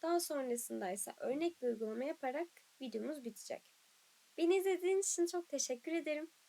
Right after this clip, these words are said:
Hepinize bol çalışmalar. İyi günler dilerim.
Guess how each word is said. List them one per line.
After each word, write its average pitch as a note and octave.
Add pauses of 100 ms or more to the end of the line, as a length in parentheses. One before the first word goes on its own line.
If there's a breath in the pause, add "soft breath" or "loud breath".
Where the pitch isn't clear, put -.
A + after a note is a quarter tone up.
(220)
Hepinize C4
bol G3 (160)
çalışmalar. C#4+ (1400)
İyi D#4
günler E4
dilerim. C4